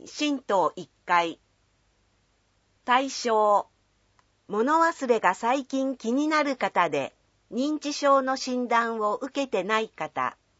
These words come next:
定員十五人程度。五人未満は中止。内容、ハンドベルやミニ講座、認知症と栄養など。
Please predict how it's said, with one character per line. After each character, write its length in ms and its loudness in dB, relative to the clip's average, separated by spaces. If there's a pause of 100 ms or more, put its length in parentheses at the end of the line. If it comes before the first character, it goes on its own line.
(400)
定 260 4
員 380 -2 (160)
十 240 0
五 160 2
人 240 -2
程 320 0
度。 240 2 (640)
五 120 -2
人 280 -2
未 100 -4
満 260 -4
は 120 -4
中 220 -10
止。 380 -10 (1400)
内 400 -2
容、 460 2 (880)
ハ 180 -6
ン 120 -4
ド 120 4
ベ 140 0
ル 120 -4
や 340 4
ミ 140 -6
ニ 160 -2
講 260 2
座、 320 -4 (480)
認 220 -6
知 120 -12
症 240 -6
と 220 0
栄 240 -4
養 320 -4 (180)
な 220 -2
ど。 240 -6